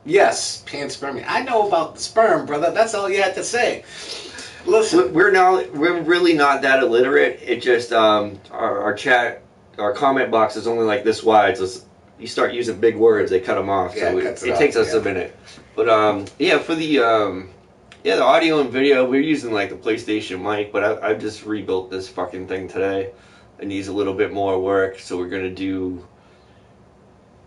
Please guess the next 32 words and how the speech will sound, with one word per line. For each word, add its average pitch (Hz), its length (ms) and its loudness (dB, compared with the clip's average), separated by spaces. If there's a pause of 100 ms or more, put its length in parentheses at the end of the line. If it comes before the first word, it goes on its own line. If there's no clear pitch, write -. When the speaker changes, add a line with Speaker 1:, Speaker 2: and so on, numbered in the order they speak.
(100)
Speaker 2:
uh, 92 300 -8
some 95 220 -10
things 101 340 -4
so 101 80 -8
we 98 120 -8
can 98 120 -6
actually 95 500 -2
not 95 340 0 (360)
have 98 160 -2
to 98 120 -6
record 95 320 -2
it 95 60 -6
from 95 120 -8
the 90 80 -6
PlayStation. 95 720 -6
We'll 92 140 -4
have 92 140 -4
a 92 60 -4
new 92 520 -8 (340)
fucking 90 540 -8 (1500)
Speaker 1:
Yeah, 101 120 -8
Speaker 2:
layout - 300 4
and - 80 -8
Speaker 1:
that - 100 -2
Speaker 2:
stuff, 101 240 0
better 110 220 0
sound. 95 460 -4
Speaker 1:
Yeah, 110 280 0 (420)
better 117 180 -2
layout, 101 360 -2
better 92 140 -6
sound. 92 400 -10